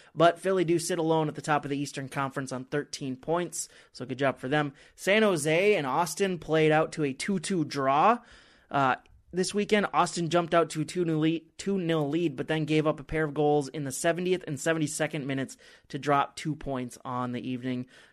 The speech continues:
Good sign for Minnesota that their defense can't even control San Jose.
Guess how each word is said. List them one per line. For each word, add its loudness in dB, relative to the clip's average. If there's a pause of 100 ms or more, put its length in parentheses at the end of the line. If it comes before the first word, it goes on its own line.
(160)
Good -4
sign 0
for -4
Minnesota -2
that 0
their -2
defense -4
can't -4
even -4
control -4
San -4
Jose. 2